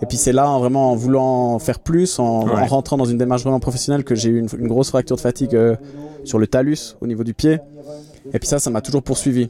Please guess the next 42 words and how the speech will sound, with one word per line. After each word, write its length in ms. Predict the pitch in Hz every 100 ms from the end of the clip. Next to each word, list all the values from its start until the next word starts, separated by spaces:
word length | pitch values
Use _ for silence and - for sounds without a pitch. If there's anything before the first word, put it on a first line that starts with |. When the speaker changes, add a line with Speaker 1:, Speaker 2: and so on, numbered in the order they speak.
| -
Speaker 1:
J'ai 120 | 110
toujours 220 | - 131
eu 40 | 123
mal. 380 | 123 135 143
En, 120 | 120 104
en 140 | -
fait, 240 | - 120 110
ça 200 | - 110
avait 160 | 107
lésé 280 | 110 123 127
un 80 | 123
petit 120 | 117
peu 140 | - 127
le, 220 | 113 110
le 140 | 107
cartilage 540 | 107 117 - 127 123 113
au 120 | 110
niveau 240 | 110 110
de 60 | 110
la, 100 | 107
l'articulation 480 | 107 - 120 117 120
sous-talienne. 500 | - 127 135 107 123 175 -
Speaker 2:
Ok. 60 | 151 -
Speaker 1:
Et 40 |
puis 100 | 107
j'ai 100 | 117
jamais 220 | 123 143
pu 140 | 135 143
reprendre 340 | 131 - 135
l'entraînement, 600 | 123 120 131 127 127 120
euh, 120 | 113 107
Speaker 2:
Et 100 | 107
là, 100 | 110
t'as 100 | 131
quel 140 | 120
Speaker 1:
en 40 | 147
Speaker 2:
âge ? 60 |
Speaker 1:
course 140 | 127 123
à 60 |
pied. 140 | 117 110 -
Maintenant, 160 | 131
j'ai 220 | 127 110